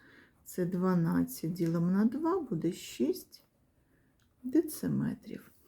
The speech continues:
І нам залишається знайти довжину відрізка Д Б. Складається з довжин сума Д С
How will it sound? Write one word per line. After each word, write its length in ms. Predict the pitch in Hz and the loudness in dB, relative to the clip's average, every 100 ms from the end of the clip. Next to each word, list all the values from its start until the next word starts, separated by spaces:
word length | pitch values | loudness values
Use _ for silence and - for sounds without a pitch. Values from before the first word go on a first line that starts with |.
| - - - _ | -20 -20 -20 _
І 100 | 302 | 4
нам 220 | 254 208 190 | 6 8 6
залишається 880 | 196 185 190 - 185 180 185 196 | 6 4 2 -2 0 0 0 -2
знайти 540 | 190 214 247 269 - 349 | 6 8 8 6 2 2
довжину 560 | 240 196 208 208 196 | 4 4 6 6 6
відрізка 800 | 180 185 240 302 - - 262 277 269 _ 190 | 4 2 2 2 0 -6 -2 -2 -4 _ -6
Д 260 | 165 214 | 2 4
Б. 340 | 226 196 151 - - _ _ _ _ _ - - - - | 4 2 -2 -4 -12 _ _ _ _ _ -20 -20 -20 -20
Складається 920 | - 196 196 165 160 170 - - 170 | -6 2 2 4 2 2 0 -2 -4
з 80 | 175 | 0
довжин 720 | 170 180 180 175 160 160 - - _ _ _ | 2 4 2 2 2 2 0 -6 _ _ _
сума 680 | - - 214 175 156 156 - - | -16 -2 2 4 4 2 -2 -4
Д 400 | 160 180 160 - | 2 6 6 4
С 560 | - - 165 196 311 | -8 -2 2 4 2